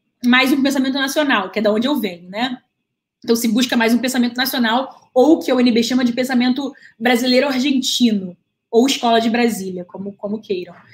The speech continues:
É, já a usp, em R I especificamente, iria mais pra análise de política externa, então, eu iria pra, pra métodos quantitativos e qualitativos, o que eu acho que é fundamental pra fazer essa ponte entre o norte e o sul.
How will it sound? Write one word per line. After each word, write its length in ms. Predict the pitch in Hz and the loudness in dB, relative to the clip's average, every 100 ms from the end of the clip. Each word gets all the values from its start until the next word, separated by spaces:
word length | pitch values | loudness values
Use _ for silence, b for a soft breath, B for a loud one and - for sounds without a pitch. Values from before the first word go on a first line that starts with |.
| B B B B | B B B B
É, 680 | 220 220 220 226 220 214 220 233 | 2 6 6 6 6 4 2 -4
já 360 | 185 294 320 | 0 2 2
a 60 | 254 | 2
usp, 720 | 254 330 330 - - 196 - | 6 6 6 0 -6 -8 -4
em 220 | 240 302 320 | 0 2 2
R 220 | 262 220 | 0 -2
I 320 | 208 233 302 | 0 2 2
especificamente, 1120 | 262 - 208 208 - 190 202 277 262 - 190 _ b b - | 2 -4 -6 -6 -12 -10 -6 -4 -4 -6 -12 _ b b -2
iria 280 | 233 262 | 2 2
mais 260 | 262 254 269 | 2 0 -2
pra 220 | - 269 | 0 2
análise 500 | 262 254 269 254 214 | 2 2 0 -2 -6
de 80 | 214 | -6
política 340 | 262 247 - | 0 0 0
externa, 640 | 262 - 208 190 196 175 180 _ _ - | -6 -4 -2 -4 -8 -18 -20 _ _ -8
então, 200 | 208 233 | -2 2
eu 40 | 233 | 4
iria 160 | 240 | 4
pra, 160 | 233 240 240 | 2 -2 -2
pra 160 | 226 | -4
métodos 340 | 220 220 214 - | -2 -2 -6 -6
quantitativos 640 | 247 233 233 233 254 240 | -4 -4 -4 -6 -4 -4
e 80 | 247 | -2
qualitativos, 720 | 247 247 262 254 226 208 202 | 0 0 -2 -4 -4 -4 -4
o 60 | 226 | -2
que 100 | 262 | 2
eu 80 | |
acho 320 | 247 277 277 - | 2 2 0 -4
que 60 | |
é 40 | 262 | -4
fundamental 640 | - 330 320 302 285 247 | 0 2 4 4 4 2
pra 120 | 269 | 0
fazer 180 | - 247 | -4 -2
essa 180 | 254 269 - - | -2 -4 -6 -2
ponte 720 | 247 277 311 - 330 - - | 2 2 0 2 0 -2 -8
entre 220 | 247 240 285 | -2 0 2
o 20 | |
norte 280 | 262 277 359 | 0 2 2
e 20 | |
o 60 | |
sul. 320 | 359 233 190 | 2 -2 -6